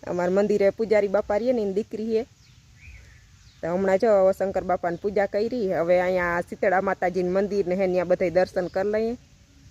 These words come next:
સીતારામ, જય શ્રી કૃષ્ણ, જય માતાજી બધાયને.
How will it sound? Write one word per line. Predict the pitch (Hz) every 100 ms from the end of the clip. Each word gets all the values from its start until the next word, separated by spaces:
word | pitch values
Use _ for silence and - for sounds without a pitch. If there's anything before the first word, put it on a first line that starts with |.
| - - - - - - - - - - -
સીતારામ, | 226 - 202 196 202 208 202 208
જય | 180
શ્રી | 190
કૃષ્ણ, | 214 202 202 202 202 208 208 202
જય | 185
માતાજી | 202 202 214 202 208
બધાયને. | 202 208 214 214 214 214